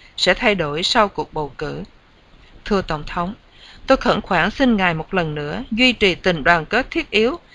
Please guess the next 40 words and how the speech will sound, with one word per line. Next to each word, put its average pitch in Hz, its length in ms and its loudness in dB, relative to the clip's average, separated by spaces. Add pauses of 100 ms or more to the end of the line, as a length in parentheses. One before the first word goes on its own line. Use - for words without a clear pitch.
(240)
mà 170 140 0
suốt 214 260 -6
bốn 208 280 -2
năm 214 140 0
qua 208 260 -2
đã 175 160 -4 (100)
từng 175 200 0
là 156 140 -2
đặc 147 240 -8
điểm 151 340 -6
tiêu 220 140 2
biểu 160 320 -4 (360)
cho 240 100 6
mọi 165 340 0
quan 208 220 2
hệ 151 280 -6
giữa 151 180 -8
chúng 226 180 -2
ta, 180 300 -4 (420)
cũng 196 180 2
như 254 160 4
nó 214 260 4
đã 214 160 0
là 208 180 0
căn 196 300 -2
bản 160 280 -4 (400)
cho 240 100 4
sự 175 280 0
thành 160 280 -2
đạt 147 260 -4
của 180 120 -6
ta 190 340 0 (420)
từ 185 220 2
trước 208 300 -4
đến 208 160 0
nay. 190 280 -2 (720)
Tình 214 180 6
trạng 185 340 4
chia 269 240 0
rẽ 180 340 2